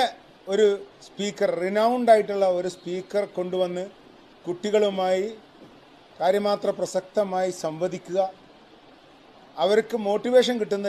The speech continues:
രീതിയിലുള്ള ഒരു ഇൻ്ററാക്ഷൻ നടത്തുക, ഇതൊക്കെയാണ് ഈ വിഷൻ പ്രോഗ്രാം കൊണ്ട്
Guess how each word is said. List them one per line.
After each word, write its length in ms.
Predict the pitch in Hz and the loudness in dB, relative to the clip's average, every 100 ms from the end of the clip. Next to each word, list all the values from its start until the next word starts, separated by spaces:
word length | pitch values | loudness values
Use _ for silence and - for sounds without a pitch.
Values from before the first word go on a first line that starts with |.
| 190 | -4
രീതിയിലുള്ള 440 | 185 185 185 180 175 - - - - - - - - 160 | -4 -4 -2 0 0 -2 -12 -20 -20 -20 -20 -20 -10 -4
ഒരു 160 | 175 170 160 - 160 | 0 0 -4 -12 -10
ഇൻ്ററാക്ഷൻ 560 | 190 208 214 208 - 185 151 - 160 | -2 4 6 6 2 -8 -12 -20 -6
നടത്തുക, 360 | 170 170 190 175 170 - - - - - - | -2 -2 -2 0 0 -2 -20 -20 -20 -20 -4
ഇതൊക്കെയാണ് 560 | 180 220 220 196 185 180 180 - - - - - - - 170 185 | 0 0 0 -2 -2 -6 -10 -18 -20 -20 -20 -20 -20 -18 -10 -6
ഈ 40 | 185 175 - 151 | -6 -8 -10 -8
വിഷൻ 300 | 180 - 233 180 | -4 -2 -4 2
പ്രോഗ്രാം 480 | 185 180 190 185 180 | 2 4 2 2 0
കൊണ്ട് 200 | 180 175 | -2 -2